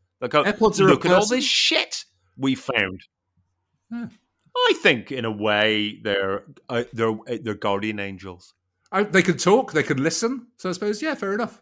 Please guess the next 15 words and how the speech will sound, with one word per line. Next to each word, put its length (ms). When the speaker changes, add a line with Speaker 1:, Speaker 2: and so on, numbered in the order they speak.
Speaker 2:
All 80
right, 160
I'll 60
give 100
you 60
that. 180
They're 100
people. 340
Speaker 1:
Yeah, 200
yeah, 180
that's 220
true. 200
So, 400
um, 480
I 580